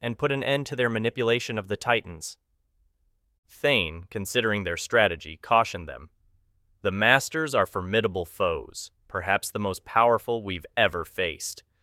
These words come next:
We need to approach this with cunning and strength." Amidst the chaos of the city, Thane faced a personal struggle. He stumbled upon a garden of opium poppies,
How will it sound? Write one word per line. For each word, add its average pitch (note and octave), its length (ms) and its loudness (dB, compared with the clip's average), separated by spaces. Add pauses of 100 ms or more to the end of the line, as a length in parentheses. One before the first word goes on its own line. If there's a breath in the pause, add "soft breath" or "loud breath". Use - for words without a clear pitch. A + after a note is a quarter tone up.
(280)
We G2 140 -8
need A2 200 -4
to G#2 120 -4
approach A2 460 0
this - 280 -6
with - 200 -12
cunning C3 480 -4
and F#2 180 -8
strength." - 640 -8 (1040)
Amidst A#2+ 400 0
the C#3 80 -2
chaos A#2 460 0
of G2 100 -8
the G2 60 -6
city, E2 480 -6 (540)
Thane C#3 280 0
faced A#2 400 0
a F2+ 120 -2
personal G#2+ 500 -2
struggle. E2 500 -6 (680)
He - 140 -6
stumbled A#2+ 420 0
upon A2 300 0
a G#2+ 60 -2
garden G#2+ 380 4
of G2 220 -4
opium G#2+ 380 -2
poppies, E2+ 600 -4